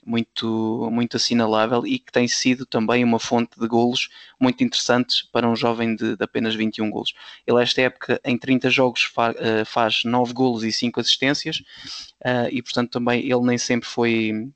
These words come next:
nem sempre foi, ah, titular e houve também aqui um período em que ele sofreu uma lesão que o afastou aqui de quatro, cinco jogos e portanto também aqui uns números, ah, uns números interessantes para,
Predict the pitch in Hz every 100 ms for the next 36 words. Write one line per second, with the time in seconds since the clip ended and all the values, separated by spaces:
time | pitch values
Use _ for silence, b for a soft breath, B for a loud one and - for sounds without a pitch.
0 | _ 117 117 - 113 - - 113 113 110
1 | - 110 107 110 110 - 120 - 117 135
2 | 127 120 - 120 117 - 117 123 117 110
3 | 107 113 110 - 113 110 b b b 120
4 | 120 117 117 - 120 110 117 - 117 -
5 | 123 95 117 110 - B B B _ 127
6 | 120 - 120 - 113 120 - 117 - 120
7 | 120 117 117 - 113 107 117 113 110 107
8 | B B B B - 107 107 107 107 -
9 | - 131 127 123 117 - 117 113 - -
10 | 107 107